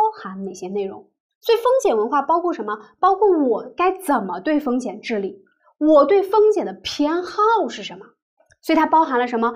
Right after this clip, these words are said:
我怎么治理风险叫风险治理，我对风险的偏好是怎么样？是厌恶它，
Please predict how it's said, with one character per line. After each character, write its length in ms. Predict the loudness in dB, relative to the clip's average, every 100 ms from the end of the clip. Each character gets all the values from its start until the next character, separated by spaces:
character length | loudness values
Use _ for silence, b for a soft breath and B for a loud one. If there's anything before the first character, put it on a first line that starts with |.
| B B
我 100 | -4
怎 260 | -2 -2 -2
么 140 | -4
治 200 | -6 0 0
理 140 | 0
风 180 | -4 -6
险 140 | -6
叫 100 | -8
风 200 | -8 -6
险 160 | -6 -8
治 160 | -8 -8
理， 240 | -8 b b b
我 120 | 2 4
对 140 | 4
风 240 | 4 4
险 100 | 4
的 60 | 2
偏 300 | -4 -10 -10
好 240 | -4 -2
是 160 | -2 -6
怎 80 | -6
么 60 |
样？ 180 | -6 -8 B -6
是 120 | -4
厌 200 | 0 0 2 2
恶 140 | 2
它， 340 | -2 -6 -8